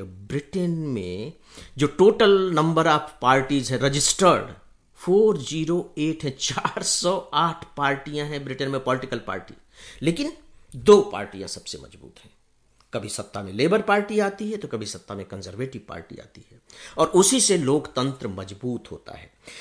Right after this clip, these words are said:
दोस्तों, हम लोगों ने संसदीय लोकतंत्र की पद्धति अपनाई है ब्रिटेन के पैटर्न पर,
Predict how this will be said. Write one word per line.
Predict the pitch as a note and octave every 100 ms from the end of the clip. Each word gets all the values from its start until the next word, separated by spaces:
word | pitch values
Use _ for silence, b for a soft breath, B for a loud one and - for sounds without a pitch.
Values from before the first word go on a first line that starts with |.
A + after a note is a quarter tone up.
| B B
दोस्तों, | F3+ G3 A3 G#3+
हम | D#3+ E3
लोगों | E3+ D#3+ D#3+
ने | D#3 D3+
संसदीय | - C3+ C3+ C3 F3 F3 E3
लोकतंत्र | B2 B2 A#2+ - A2+ A2+ - - - _ _ _ _ -
की | B2+
पद्धति | A#2 G2+ G#2 - A2
अपनाई | G#2+ G2+ F2+
है | F2+
ब्रिटेन | G#2+ C3+ A#2 G2+
के | F2+
पैटर्न | - - D#2+
पर, | - -